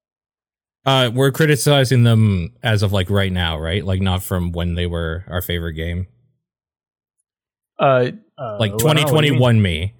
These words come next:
Speaker 1: I mean, I'll probably pick, like, a Resident Evil game. I'm just wondering if it's, like,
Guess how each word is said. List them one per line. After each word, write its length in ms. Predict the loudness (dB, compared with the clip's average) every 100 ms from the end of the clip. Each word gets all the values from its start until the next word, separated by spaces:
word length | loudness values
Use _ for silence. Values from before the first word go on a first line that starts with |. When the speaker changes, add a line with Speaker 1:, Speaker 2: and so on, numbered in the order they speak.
| _ _ _ _ _ -4
Speaker 1:
I 100 | 0
mean, 240 | 2 2
I'll 120 | -2
probably 440 | 0 2 2 2 0
pick, 280 | 2 -2 2
like, 340 | 0 0 -6 -2
a 100 | 0
Resident 420 | 2 2 0 0
Evil 280 | 0 -2 -2
game. 500 | -2 -2 -2 -6 -10 _ _
I'm 80 | -2
just 140 | 0
wondering 340 | 0 2 2 0
if 140 | -4
it's, 160 | -6 -4
like, 280 | -4 -4